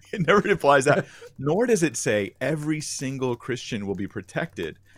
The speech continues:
Speaker 1: if they do this. Instead, it, it seems to me that it's, "These signs will follow them that believe." Jesus is simply offering a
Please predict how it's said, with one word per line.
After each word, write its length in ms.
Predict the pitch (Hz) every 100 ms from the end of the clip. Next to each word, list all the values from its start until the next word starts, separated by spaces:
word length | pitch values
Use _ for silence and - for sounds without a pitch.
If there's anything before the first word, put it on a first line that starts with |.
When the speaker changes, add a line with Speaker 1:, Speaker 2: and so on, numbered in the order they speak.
| _ _
Speaker 1:
if 180 | 117 101
they 140 | 107 87
do 240 | 110 147
this. 320 | 82 - - _ - -
Instead, 680 | 117 110 - 190 92 90 113 _
it, 120 | 123 -
it 140 | 110
seems 200 | 127 131
to 80 | -
me 100 | 107
that 120 | 95 92
it's, 160 | - -
"These 280 | 117 120 120
signs 760 | - 139 160 135 76 78 73 -
will 140 | 104
follow 340 | - 110 113 107
them 220 | 92 90
that 140 | 78
believe." 500 | 90 90 127 - 76 - - - _ -
Jesus 420 | 98 120 170 160 127
is 100 | -
simply 280 | 117 107
offering 540 | - 110 - 107 92 92
a 320 | 101 92 80